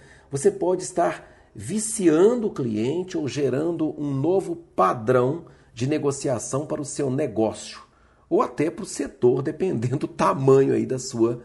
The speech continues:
empresa. O que o Paulo nos ensina, é, e nos faz refletir aqui é que mimos não podem se tornar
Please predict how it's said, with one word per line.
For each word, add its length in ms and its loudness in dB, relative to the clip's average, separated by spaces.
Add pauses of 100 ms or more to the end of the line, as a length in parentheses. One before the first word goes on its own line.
(200)
empresa. 720 -4 (640)
O 80 -8
que 120 4
o 140 6
Paulo 600 4
nos 500 -6
ensina, 800 -2 (640)
é, 320 -2
e 100 0
nos 220 -2
faz 320 -4
refletir 640 -4
aqui 500 -6 (320)
é 60 -4
que 160 -6
mimos 840 0
não 540 4
podem 520 4
se 200 -8
tornar 720 -6